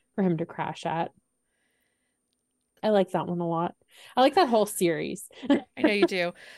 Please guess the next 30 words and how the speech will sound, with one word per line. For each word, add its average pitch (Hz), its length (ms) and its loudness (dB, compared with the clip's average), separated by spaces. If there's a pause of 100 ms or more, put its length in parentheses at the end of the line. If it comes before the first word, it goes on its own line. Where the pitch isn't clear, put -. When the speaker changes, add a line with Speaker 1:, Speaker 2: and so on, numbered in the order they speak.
(200)
Speaker 2:
Um, 262 280 2
so - 180 0
I 285 160 2
think 302 300 -8
that - 280 -2
what 226 280 0
hits - 380 -2
for 185 360 -2
Jenny, 202 460 -2
at - 120 -6
least 165 280 -6
I 156 120 -4
know, 165 540 -6 (560)
is 208 420 4
the 214 160 2
realism 190 920 0 (280)
of 196 120 0
Friends 165 420 -4
to 165 100 -4
Lovers. - 540 -6
In 233 240 2
real 233 220 4
life, 190 440 2
many 214 760 0
romantic 196 600 -2
relationships 175 800 -2 (480)
do 226 200 2
start 175 420 0
from 175 220 -4
friendship, 165 600 -4